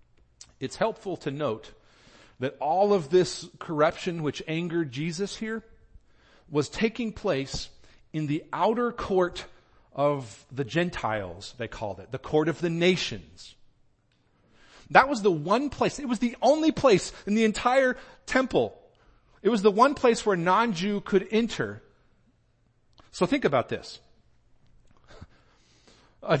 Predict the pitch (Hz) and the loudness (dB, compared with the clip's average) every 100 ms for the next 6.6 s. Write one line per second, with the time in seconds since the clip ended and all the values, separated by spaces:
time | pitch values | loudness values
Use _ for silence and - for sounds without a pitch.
0 | 147 156 131 285 - - 214 127 123 - | 2 -2 0 0 0 -2 -2 -2 -6 -14
1 | - _ _ - _ _ 131 151 175 208 | -20 _ _ -20 _ _ -4 0 2 2
2 | - 196 180 - - 143 156 185 226 185 | 4 2 2 -2 -6 -6 0 2 2 2
3 | 147 151 123 - - 160 147 143 131 139 | -2 -2 -2 -10 -4 -2 0 0 4 4
4 | 120 110 107 113 - _ _ _ - 151 | 4 -2 -6 -12 -16 _ _ _ -4 -4
5 | - 160 - 170 160 165 - 143 131 - | -2 -4 -4 0 0 0 -4 -8 -8 -2
6 | 143 131 143 127 120 - | -4 -2 -4 -4 -4 -12